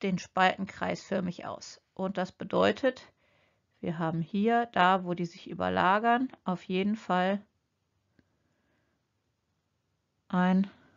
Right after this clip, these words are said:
hier in der Mitte ein Maximum. So wie es zu erwarten war. Jetzt kann ich damit aber immer noch nicht sagen, wieso denn eigentlich,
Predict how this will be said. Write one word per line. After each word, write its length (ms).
hier 240
in 80
der 100
Mitte 500
ein 260
Maximum. 640
So 260
wie 100
es 160
zu 80
erwarten 460
war. 220
Jetzt 140
kann 160
ich 80
damit 260
aber 180
immer 200
noch 120
nicht 180
sagen, 500
wieso 440
denn 200
eigentlich, 1000